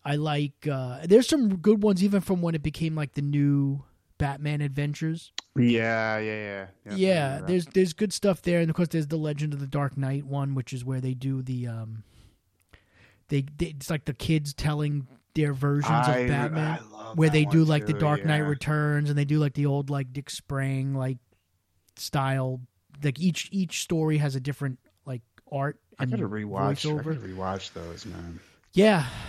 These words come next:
Speaker 1: it's great stuff. So anyway, so I got on a kick of that, and, um, yeah, so that's basically been my, um, that's basically been my viewing. Um,
Speaker 2: Right.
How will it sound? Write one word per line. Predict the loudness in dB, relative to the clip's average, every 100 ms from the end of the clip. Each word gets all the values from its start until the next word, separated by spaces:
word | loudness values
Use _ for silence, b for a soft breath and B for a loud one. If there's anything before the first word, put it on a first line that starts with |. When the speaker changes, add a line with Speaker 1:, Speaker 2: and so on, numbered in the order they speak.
| B
Speaker 1:
it's | -12 2
great | 4 4
stuff. | 4 2 2
So | 6
anyway, | 8 8 4
so | 0 2
I | 4
got | 4
on | 2
a | 0
kick | -4 -6
of | -6
that, | -6 -6 -8 -12 _ -6
and, | -4 -2 -4 -6
um, | -6 -8 -10 -8
yeah, | -4 -4 -4
so | -8 -8
that's | -8 -8
basically | -8 -8 -8 -8 -6
been | -6 -6
my, | -6 -4 -6 -6
um, | -6 -8 -10 -14 _ _ _ _ _ _ _ B B B B _ _ _
that's | -20
basically | -12 -12 -10 -10
been | -8
my | -8 -8
viewing. | -6 -4 -2 -4 -8 -16 _ B B B B B B B
Um, | 0 2
Speaker 2:
Right. | 4 2